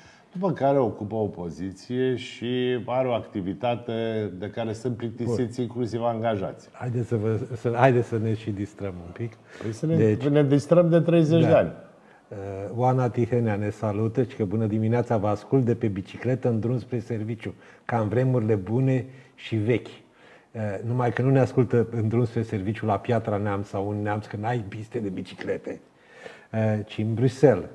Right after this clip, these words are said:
Speaker 1: E,
Speaker 2: <laughs> De
Speaker 1: e
Speaker 2: ce?
Speaker 1: foarte bine că cred că doamna sau domnișoara Tihenea, nu știu, uh, cred că e singura persoană de la Bruxelles care ne ascultă astăzi.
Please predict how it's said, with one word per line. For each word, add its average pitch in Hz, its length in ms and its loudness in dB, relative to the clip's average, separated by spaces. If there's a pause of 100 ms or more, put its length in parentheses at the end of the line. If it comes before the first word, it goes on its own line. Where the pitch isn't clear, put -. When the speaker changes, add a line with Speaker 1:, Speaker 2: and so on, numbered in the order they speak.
(1160)
Speaker 1:
E, 123 420 -2
Speaker 2:
<laughs> 120 140 -6
De 123 60 2
Speaker 1:
e 113 160 2
Speaker 2:
ce? - 80 10
Speaker 1:
foarte 127 300 4
bine 131 280 4
că 135 200 4 (420)
cred 117 340 -2
că 123 160 2 (760)
doamna 110 340 2
sau 95 180 -6
domnișoara 98 560 0
Tihenea, 107 800 0
nu 101 140 -2
știu, 104 280 -4 (240)
uh, 92 560 -2
cred 95 200 -10
că 92 440 -4 (1000)
e 98 40 -4
singura 104 380 0
persoană 101 360 -2
de 98 80 0
la 98 140 2
Bruxelles 90 400 -4
care 95 160 -2
ne 92 100 -4
ascultă 92 400 -6
astăzi. - 420 -6